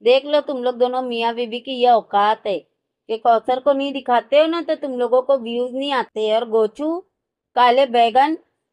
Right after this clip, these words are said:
जाके, है ना, मलेशिया के, थाईलैंड के वीडियो देखना, तुझे व्यूज कितने पड़े हैं ना, तेरी औकात वहीं पे दिखती है। और जब कौसर को दिखाता है ना, तो व्यूज कितने पड़ते हैं वो देख ले। तो तुम लोग दोनों मियाँ बीवी की कोई औकात नहीं है, औकात किसी की है ना, तो वो कौसर की है,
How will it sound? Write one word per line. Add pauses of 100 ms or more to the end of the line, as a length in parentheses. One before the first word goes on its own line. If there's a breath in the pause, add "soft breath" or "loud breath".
जाके,
है
ना,
मलेशिया
के,
थाईलैंड
के
वीडियो
देखना, (520)
तुझे
व्यूज
कितने
पड़े
हैं
ना,
तेरी
औकात
वहीं
पे
दिखती
है। (440)
और
जब
कौसर
को
दिखाता
है
ना,
तो
व्यूज
कितने
पड़ते
हैं
वो
देख
ले। (500)
तो
तुम
लोग
दोनों
मियाँ
बीवी
की
कोई
औकात
नहीं
है,
औकात
किसी
की
है
ना,
तो
वो
कौसर
की
है,